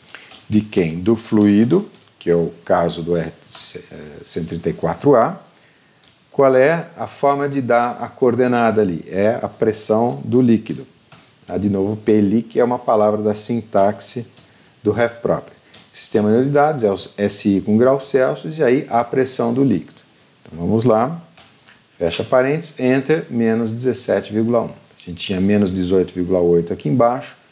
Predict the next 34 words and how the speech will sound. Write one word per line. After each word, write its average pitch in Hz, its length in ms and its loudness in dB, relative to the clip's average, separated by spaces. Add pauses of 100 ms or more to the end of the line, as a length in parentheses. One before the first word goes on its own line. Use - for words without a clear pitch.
(240)
menos 104 300 0
dezessete 95 640 -2
vírgula 123 280 4
um, 135 300 -2
e 117 100 -2
é 127 60 2
a 135 40 2
mesma 113 320 -2
coisa, 113 300 2
eu 113 40 -4
vou 117 120 -2
copiar 110 540 0
aqui 120 360 -4 (800)
esse, 92 440 -2
esse 95 260 0
argumento, 113 680 2
porque 107 360 0
no 104 140 0
cálculo 104 460 -2
aqui 90 140 -12
da 90 80 -4
entalpia 92 600 -4
e 90 80 -8
da 95 120 -4
entropia 113 500 0
é - 20 2
a 131 40 0
mesma 127 300 -6
coisa. - 400 -8
Então, 104 240 -6 (520)
igual 98 600 2
enthalpy, 139 640 -2 (1300)
Ctrl 110 420 0
V, 120 260 4